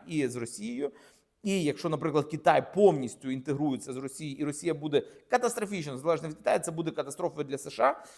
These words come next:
Ну, тобто, е, їхній основний суперник просто виросте в два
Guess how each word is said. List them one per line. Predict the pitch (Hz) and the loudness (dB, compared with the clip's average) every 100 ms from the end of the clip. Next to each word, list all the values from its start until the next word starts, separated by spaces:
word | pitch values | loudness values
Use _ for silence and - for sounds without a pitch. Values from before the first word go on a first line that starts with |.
| - | -12
Ну, | - 190 151 110 - _ _ | -2 2 2 -2 -10 _ _
тобто, | 190 - - 156 147 139 139 | 2 2 4 6 6 6 8
е, | 135 131 131 131 - 127 160 | 10 10 10 6 2 -10 -8
їхній | 151 202 - 156 | -4 -4 -4 -6
основний | 151 180 175 165 - - _ | -6 -6 -2 -2 -4 -20 _
суперник | - 165 247 233 - | -8 2 4 4 2
просто | 180 180 160 | -2 0 4
виросте | 160 190 165 143 | 8 8 6 -2
в | 120 | -4
два | 123 143 - | 6 6 6